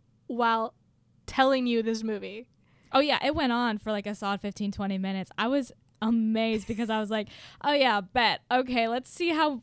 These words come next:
Speaker 2: like, how much you love this movie." Turns out she really loves this movie.
Speaker 1: Yeah.
Speaker 2: And, like, last night, we kinda watched it again, and I look up, I was like, "Hey, how many times do you think you've seen this movie?"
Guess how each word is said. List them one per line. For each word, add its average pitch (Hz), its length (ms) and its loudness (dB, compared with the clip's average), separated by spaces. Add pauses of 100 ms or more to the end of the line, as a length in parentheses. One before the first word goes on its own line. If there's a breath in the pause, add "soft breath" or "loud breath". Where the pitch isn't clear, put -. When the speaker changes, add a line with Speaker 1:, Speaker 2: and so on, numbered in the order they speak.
Speaker 2:
like, 240 300 -2 (200)
how - 160 -10
much 262 200 -2
you 240 80 -2
love 196 260 -2
this 202 200 -4
movie." 185 560 -4 (880 soft breath)
Turns 392 260 -4
out 320 220 2
she 294 160 -2
really 220 280 2
loves 208 260 0
this 190 180 -8
movie. 160 420 -2 (140)
Speaker 1:
Yeah. 226 220 -2 (180)
Speaker 2:
And, 247 120 2
like, 254 180 4
last 254 280 4
night, 254 400 2 (260)
we 247 220 -2
kinda 254 240 -2
watched 220 380 -2
it 269 80 -4
again, 226 400 -4 (280 loud breath)
and 262 300 -2
I 254 240 -2
look 254 240 -6
up, 262 160 -2
I 277 80 2
was 269 80 -2
like, 262 160 -6 (460 soft breath)
"Hey, 349 180 0
how 359 120 2
many 453 160 2
times 330 260 -2
do 311 60 -2
you 311 40 -2
think 269 160 -2
you've 247 140 -6
seen 233 140 -4
this 226 140 -6
movie?" 226 480 -2